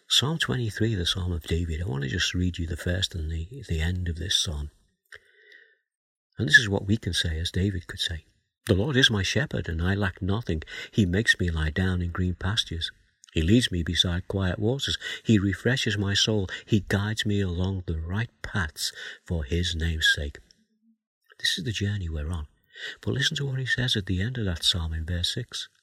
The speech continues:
"Surely your goodness and love will follow me all the days of my life, and I will dwell in the house of the Lord forever."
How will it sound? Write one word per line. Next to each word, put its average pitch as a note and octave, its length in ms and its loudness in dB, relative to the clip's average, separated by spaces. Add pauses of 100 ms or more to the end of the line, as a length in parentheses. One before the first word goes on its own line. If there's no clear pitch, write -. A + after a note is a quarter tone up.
(600)
"Surely A#2+ 480 2
your F#2+ 200 2
goodness F#2+ 600 4
and F2 180 -2
love F2+ 360 2
will E2+ 140 -2
follow F2+ 600 -4
me D2+ 220 -4 (160)
all A2 240 0
the G#2 80 2
days F#2 240 2
of D#2 140 -2
my D2 160 -4
life, D2+ 340 -10 (920)
and D#2+ 120 -6
I D#2+ 140 0
will D#2+ 200 -4
dwell F2+ 380 -2
in F2 120 -4
the D2+ 100 -6
house D2+ 540 -4
of E2 240 -4
the E2 100 -4
Lord E2 520 -2 (840)
forever." D2+ 560 -4